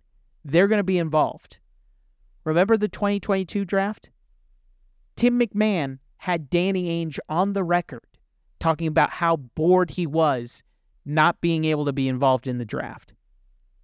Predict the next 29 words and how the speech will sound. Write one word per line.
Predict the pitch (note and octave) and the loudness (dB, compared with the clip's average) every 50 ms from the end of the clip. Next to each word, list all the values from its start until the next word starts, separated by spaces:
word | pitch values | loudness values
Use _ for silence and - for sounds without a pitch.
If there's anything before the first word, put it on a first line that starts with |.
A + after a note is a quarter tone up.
| _ | _
He | - - - A#3 A#3+ | -8 -2 0 0 2
wants | G3 G#3+ B3+ C4 A#3+ - - | 4 4 4 4 2 0 -4
to | - A3+ | -4 -4
be | F#3 G#3+ A3 G#3+ G#3 | -2 0 0 2 2
in | B3 C4+ A#3+ | 2 2 0
this. | - - - - - - - - _ _ _ _ _ | -2 -6 -12 -20 -20 -20 -20 -20 _ _ _ _ _
He | - F3+ F#3+ G3 | -6 -4 -4 -2
believes | D#3 C#3 E3+ E3 E3 E3 F3+ G3 A3+ A3+ F#3 E3+ G#3 | -2 0 0 2 2 2 2 2 2 0 0 0 0
in | G#3 | 0
the | G3+ F#3+ | 0 0
talent | - - F3+ G3+ G#3+ A3+ A#3 A3+ G3 | -2 0 -2 0 0 0 0 -2 -2
evaluators | D3 C3 C#3 C3 B2+ B2 A#2+ A#2+ A#2+ A#2+ A#2 A#2+ A#2 - | -2 -2 -2 -2 -2 -2 -4 -4 -4 -4 -4 -6 -8 -8
that | - C3 C3+ | -6 -6 -4
he | C#3 D3 | -2 0
has | D#3 E3 D#3 | 0 0 0
around | D#3 D3+ D#3 E3 G3 G#3 F3 C3 | 0 0 0 2 2 0 -2 -4
them. | - A#2 - - _ _ _ _ _ _ _ _ _ _ _ _ _ _ _ _ | -8 -12 -14 -20 _ _ _ _ _ _ _ _ _ _ _ _ _ _ _ _
Sean | - - - - F#3 G#3 A3 A3 G3 | -14 -6 0 2 2 4 4 2 0
James | - G#3+ G#3+ G#3+ F#3+ D#3+ B2 - - D3 | 2 2 2 2 2 -2 -4 -6 -10 -12
is | C3+ - | -12 -6
hitting | E3 F3 F3+ - F#3 | -4 -4 -4 -2 -2
the | F#3 | 0
road, | E3+ F3 F3+ F3+ F#3+ G3 F#3 - | 4 6 6 6 6 4 2 -2
seeing | - - - D3+ C3+ B2+ - _ - | -4 -8 -6 -6 -6 -6 -8 _ -4
all | D#3 E3 F#3 G3+ | 0 0 0 0
sorts | - - - G#3+ G#3+ G#3+ G3 - - - | -2 -2 0 2 2 2 2 0 -4 -6
of | C#3 - | -6 -6
college | - E3+ E3 E3+ F3 E3+ - - | -4 -2 0 0 0 -2 -4 -4
prospects. | - F#3 F3 E3+ E3 - - - - - - - - - - | -2 0 0 0 -2 -4 -8 -10 -10 -10 -12 -20 -20 -20 -20